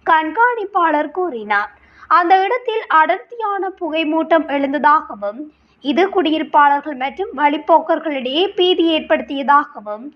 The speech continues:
குண்டுவெடிப்புகள் ஏற்படும் என்ற அச்சத்தில் மக்கள் அப்பகுதியை விட்டு வெளியேறியதாகவும் உள்ளூர் தகவல்கள் தெரிவிக்கின்றன.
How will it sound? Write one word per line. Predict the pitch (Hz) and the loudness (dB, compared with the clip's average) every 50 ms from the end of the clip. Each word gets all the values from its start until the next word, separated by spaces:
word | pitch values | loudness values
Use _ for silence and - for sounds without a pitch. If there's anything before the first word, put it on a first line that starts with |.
| _ _ _ _ _ _ _ _ _ _ _ _ _ _ _ _ - | _ _ _ _ _ _ _ _ _ _ _ _ _ _ _ _ 0
குண்டுவெடிப்புகள் | 392 370 359 370 466 494 508 480 427 - - 381 427 392 370 | 2 4 4 4 4 4 4 2 0 -2 -4 -4 -2 0 0
ஏற்படும் | 349 339 349 - 349 339 320 330 | 0 0 0 0 2 2 2 0
என்ற | 320 302 330 339 302 247 254 | 0 0 0 0 2 2 2
அச்சத்தில் | 285 277 - - 381 349 - 349 339 370 415 403 | 2 0 -2 -6 -10 -8 -6 -6 -6 -6 -2 0
மக்கள் | 349 311 302 311 - 359 339 320 | 2 2 2 0 -2 0 0 0
அப்பகுதியை | 240 233 - 302 294 311 - 339 370 370 294 | 0 -2 -4 -8 -8 -6 -4 -4 -2 -2 -4
விட்டு | 320 226 - 339 262 | -4 -6 -4 -4 -2
வெளியேறியதாகவும் | 277 269 269 247 294 311 311 294 247 302 285 277 269 269 269 - - 254 302 320 453 - - | -2 -2 -2 0 0 0 0 2 0 0 2 2 2 2 0 -2 -6 -10 -10 -10 -10 -6 -4
உள்ளூர் | 311 320 359 415 427 466 415 | -2 0 2 2 2 2 2
தகவல்கள் | 392 330 285 302 294 294 294 294 339 370 370 - | 2 2 2 2 0 0 -2 -2 -4 -6 -6 -6
தெரிவிக்கின்றன. | 403 403 349 277 240 - - 214 196 196 220 208 208 | -8 -8 -8 -10 -14 -14 -14 -14 -10 -8 -6 -2 -2